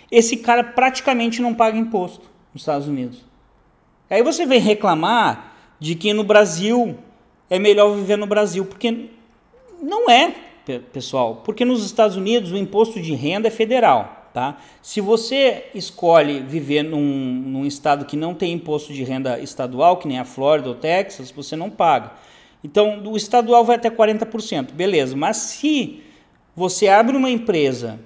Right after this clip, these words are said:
limitada e vai descontando todas as despesas nela, e você ganha sessenta mil por ano, você vai pagar dois mil de imposto, três mil de imposto por ano, ou praticamente nada.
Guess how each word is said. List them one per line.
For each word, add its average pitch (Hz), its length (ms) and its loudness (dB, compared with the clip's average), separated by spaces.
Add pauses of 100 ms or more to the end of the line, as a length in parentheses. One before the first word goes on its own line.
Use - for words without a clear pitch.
limitada 143 880 -2 (340)
e 202 180 -6
vai 165 320 4
descontando 156 600 -2
todas 247 520 4
as 190 120 -2
despesas 151 680 -4
nela, 147 600 -2 (440)
e 165 100 -2
você 180 340 0
ganha 170 280 0
sessenta 175 520 -4
mil 160 160 -2
por 147 200 -4
ano, 190 440 4
você - 160 -6
vai 277 100 2
pagar 277 220 2
dois 277 200 0
mil 262 160 4
de 247 100 0
imposto, 220 440 0
três 220 320 2
mil 226 180 2
de 220 120 -4
imposto 170 420 -6
por 131 160 -10
ano, 110 180 -8 (320)
ou 180 120 -8
praticamente 214 680 -2
nada. 143 400 -6